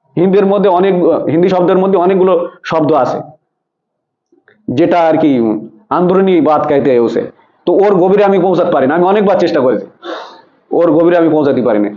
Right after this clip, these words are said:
আমি পৌঁছাতে পারি কোথায়? বাংলায়। ওই জন্য আমি বাংলায় কথা বলি।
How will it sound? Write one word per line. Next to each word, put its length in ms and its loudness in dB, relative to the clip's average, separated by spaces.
আমি 180 0
পৌঁছাতে 380 0
পারি 180 2
কোথায়? 280 0
বাংলায়। 320 -4
ওই 100 0
জন্য 160 2
আমি 100 2
বাংলায় 300 2
কথা 140 0
বলি। 320 -2